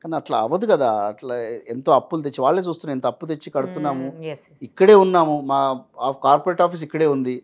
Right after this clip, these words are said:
Speaker 2: ఆహా,
Speaker 1: నేను
Speaker 2: హైదరాబాద్లోనే ఉంది.
Speaker 1: హైదరాబాద్లో ఉంది. వాళ్ళు, ఆ, గ్రూప్ ఉంటుందండి వాళ్ళది, వెల్ఫేర్ గ్రూప్ ఉంటుంది,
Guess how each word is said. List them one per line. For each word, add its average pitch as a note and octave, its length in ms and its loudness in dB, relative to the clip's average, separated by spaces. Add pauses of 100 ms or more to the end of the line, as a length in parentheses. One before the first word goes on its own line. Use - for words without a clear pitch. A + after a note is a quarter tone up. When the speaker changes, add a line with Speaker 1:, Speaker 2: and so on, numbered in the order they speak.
(140)
Speaker 2:
ఆహా, A#3 100 -6
Speaker 1:
నేను F#3+ 120 2
Speaker 2:
హైదరాబాద్లోనే F#3 520 0
ఉంది. C3 240 -14
Speaker 1:
హైదరాబాద్లో D3 400 0
ఉంది. C3 160 -4
వాళ్ళు, F3+ 540 6 (840)
ఆ, B2 380 -8
గ్రూప్ G3+ 260 -4
ఉంటుందండి C#3 340 -4
వాళ్ళది, F#2+ 580 -8
వెల్ఫేర్ D3 360 -4
గ్రూప్ D3 280 -8
ఉంటుంది, A2 220 -12